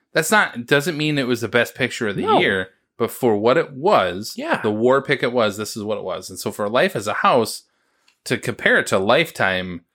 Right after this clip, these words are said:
Speaker 1: that's just a low blow.
Speaker 2: Yeah.
Speaker 1: I mean,
Speaker 2: It's, it's got moments of schmaltz, but it doesn't, doesn't,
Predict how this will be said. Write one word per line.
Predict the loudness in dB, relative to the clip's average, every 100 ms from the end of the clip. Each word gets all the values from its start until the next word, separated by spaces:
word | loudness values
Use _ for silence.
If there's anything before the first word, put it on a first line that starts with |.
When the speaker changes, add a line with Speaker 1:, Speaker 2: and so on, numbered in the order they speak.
| _
Speaker 1:
that's | -4 -2 -2
just | -6
a |
low | -6 0 2 2
blow. | -2 0 2 2 0
Speaker 2:
Yeah. | -4 -4
Speaker 1:
I | -10 _ _ _ _ -4
mean, | 0
Speaker 2:
It's, | 0 -2 -6 -10 -12 _
it's | -4 0
got | 0 4
moments | 4 4 2
of | 0
schmaltz, | -2 0 0 0
but | -2 -2
it | -2 0
doesn't, | 0 0 -2
doesn't, | 0 0 -2